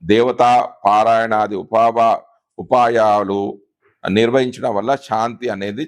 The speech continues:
చేకూరగలదు. ఏ గ్రహం కొరకు ఏ ఏ వస్తువులు దానం చేయవలెనునో, ఏ ఏ వస్తువులు జలంలో వేసి స్నానం, ఆ,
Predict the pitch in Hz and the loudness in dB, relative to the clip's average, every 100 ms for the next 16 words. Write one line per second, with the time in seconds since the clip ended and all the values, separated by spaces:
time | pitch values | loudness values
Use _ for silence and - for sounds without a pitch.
0 | - 117 - 92 107 90 73 73 - _ | -6 -4 -4 -4 -4 -4 -6 -8 -16 _
1 | - 120 135 135 135 135 131 123 120 123 | 0 0 2 0 0 -2 -2 -2 -4 -4
2 | 104 113 127 131 107 - 123 107 101 104 | -4 -2 0 0 -4 -6 -8 -4 -2 -2
3 | 110 - 107 110 104 101 104 101 98 98 | -4 -6 -4 -2 -2 -2 -4 -4 -4 -4
4 | 95 - _ _ _ 98 113 143 147 143 | -4 -8 _ _ _ 0 2 2 0 0
5 | - 107 - 127 127 104 104 117 123 123 | -2 -4 0 0 0 -2 -2 -2 -2 -4
6 | 113 104 107 - 113 87 107 _ _ _ | -4 -4 -6 -6 -8 -8 -10 _ _ _
7 | - - 107 117 127 123 - _ - 104 | -12 -2 0 0 -2 -4 -8 _ -2 0
8 | 107 104 | 0 -2